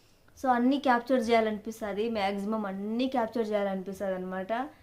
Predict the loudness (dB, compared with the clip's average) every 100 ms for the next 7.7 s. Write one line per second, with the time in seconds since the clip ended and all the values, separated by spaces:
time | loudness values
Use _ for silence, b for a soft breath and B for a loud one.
0 | B B -6 -4 -2 -4 -4 -4 -4 -2
1 | -4 -6 -18 _ -4 -2 -2 -2 -4 -6
2 | -6 -8 -8 -6 -8 -8 -10 -8 -8 -8
3 | -10 -16 _ _ _ _ -20 -16 -10 -6
4 | -6 -4 -6 -6 -6 -4 -4 -6 -8 -8
5 | -10 -12 b b b -14 -10 -8 -8 -8
6 | -10 -10 -10 -8 -8 -6 -6 -6 -6 -10
7 | -10 -10 -10 -8 -8 -8 -8